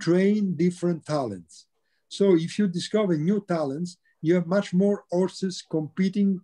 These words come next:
for the game. So you give much more horses for the competition of life. And your father,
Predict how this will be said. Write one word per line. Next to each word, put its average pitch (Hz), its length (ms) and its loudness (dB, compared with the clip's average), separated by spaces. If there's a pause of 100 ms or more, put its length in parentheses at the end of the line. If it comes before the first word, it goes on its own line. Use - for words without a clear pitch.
(140)
for 147 160 -2
the 135 100 2
game. 127 400 -2 (520)
So 185 120 0
you 180 220 2
give 185 220 -2
much 202 300 -2
more 202 320 -4
horses 180 540 -4 (320)
for 160 140 -2
the 147 120 0
competition 160 760 0
of 131 160 -4
life. 110 480 -4 (460)
And 139 320 2 (420)
your 165 160 4
father, 110 560 0